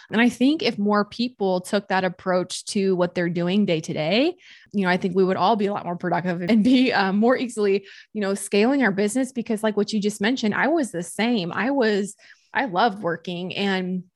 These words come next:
I'd sit down at the beginning of the day and I'd work late into the evening 'cause my husband was working too. And I was like, "Well, I might as well be working." But because I had so much time to dedicate to my job, I was not near as productive, and I was not getting things done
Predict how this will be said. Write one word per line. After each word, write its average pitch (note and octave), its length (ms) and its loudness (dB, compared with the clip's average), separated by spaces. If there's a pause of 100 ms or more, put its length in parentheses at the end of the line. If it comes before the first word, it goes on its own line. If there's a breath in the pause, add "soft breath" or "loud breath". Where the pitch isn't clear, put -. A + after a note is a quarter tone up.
(100)
I'd F3+ 200 0
sit G#3 180 0
down C4 220 4
at C4 80 0
the - 60 -14
beginning F#3 280 -4
of F3 60 -6
the F#3 80 -4
day A#3 200 2
and C4 80 0
I'd G#3 80 0
work G#3+ 280 -2
late G#3 160 0
into G#3+ 180 -2
the F3 220 -8
evening C#4+ 460 0 (280 loud breath)
'cause G#3 140 -6
my F3+ 100 -4
husband B3 340 0
was C4+ 140 2
working B3 360 0
too. A#3 120 0
And D4 100 0
I - 20 -4
was E4+ 120 -4
like, A3 160 -4
"Well, G#3+ 140 -4
I F4+ 220 -2
might C4 140 0
as A3 120 -4
well G3+ 100 -2
be G3+ 140 -6
working." F#3+ 380 0
But A#3+ 140 0
because C4 340 -2
I E4 100 0
had D4 260 -2
so G#3 320 -2
much A3+ 300 0
time G3 420 -6
to F#3 140 -6
dedicate F3+ 580 -4
to C4+ 100 -6
my C4+ 160 0
job, C#4 380 2 (560 loud breath)
I A#3+ 80 2
was C4+ 220 2
not A#3 340 4
near G3+ 360 0
as G3 180 -2
productive, F3 640 -4
and F3+ 100 -4
I G3 60 0
was G3 220 -2
not G#3 380 0
getting A3 340 -2
things F#3+ 340 -4
done F#3 520 -2